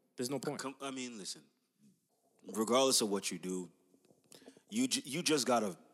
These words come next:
Speaker 2: you just gotta fol-, I guess, follow a certain protocol and just hope for the best, I guess.
Speaker 1: No, it's not hope for the best. It's just the fact that if you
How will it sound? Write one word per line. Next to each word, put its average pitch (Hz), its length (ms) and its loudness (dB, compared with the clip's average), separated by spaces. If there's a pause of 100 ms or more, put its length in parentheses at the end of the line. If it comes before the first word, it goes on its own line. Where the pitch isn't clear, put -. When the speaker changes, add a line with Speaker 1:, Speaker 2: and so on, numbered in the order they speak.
(240)
Speaker 2:
you 135 100 -2
just 120 220 0
gotta 95 220 -2 (140)
fol-, - 420 0
I 120 100 -2
guess, 104 220 0
follow 90 600 0 (180)
a 104 80 -2
certain 90 300 0
protocol 85 640 -6 (800)
and 80 480 -14 (1300)
just - 200 -2
hope 90 140 -6
for 85 120 -12
the 85 80 -12
best, 82 300 -10
I 78 60 -18
guess. - 300 -14 (260)
Speaker 1:
No, 233 140 2
it's 170 100 2
not 220 140 0 (140)
hope - 180 -2
for - 80 -6
the 117 80 -4
best. 143 280 -6
It's 113 80 -4
just 135 160 0
the 127 60 -10
fact 147 220 -4
that 123 100 0
if 135 140 -2
you 165 120 0